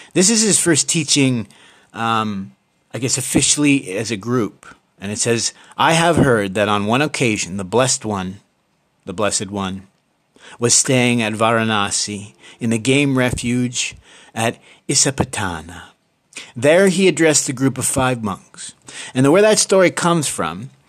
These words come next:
is he toured India with these ascetic monks, uh, mendicant monks, so they begged for their meals, but they lived on as little as possible,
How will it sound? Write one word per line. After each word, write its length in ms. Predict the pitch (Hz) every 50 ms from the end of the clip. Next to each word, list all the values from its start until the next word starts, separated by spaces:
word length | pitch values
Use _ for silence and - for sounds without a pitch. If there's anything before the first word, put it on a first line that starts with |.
| _ _ - - - - _ -
is 180 | 143 139 123
he 140 | 151 190 190
toured 420 | 196 - - 214 202 202 196 185
India 720 | 165 180 180 170 165 151 139 151 143 143 147 160 185 208 180 165 139 _ _ _ - - - - _ _
with 260 | 123 135 147 143 147
these 220 | - 160 156 135 131
ascetic 480 | 139 131 - - 147 139 143 143 143
monks, 540 | 143 127 117 117 120 113 - - - - - - _ _ _ _ _ _ _ - - - _
uh, 340 | - 120 123 120 117 113 113
mendicant 440 | 120 123 120 127 123 - 139 123 104
monks, 300 | 117 110 107 110 110 -
so 100 | - 120
they 120 | 110 107
begged 340 | 104 95 107 104 101 98 -
for 120 | - 120
their 280 | 107 110 107 104 98 - _ -
meals, 380 | 131 120 113 107 107 107 104
but 160 | - 110 98 -
they 100 | 110 104
lived 340 | 107 110 107 104 95 - -
on 220 | 104 104 101 101
as 200 | 101 98 98 98
little 240 | 110 117 117 113 113
as 80 | 107 -
possible, 640 | - - 107 104 104 - - - 101 110 107 107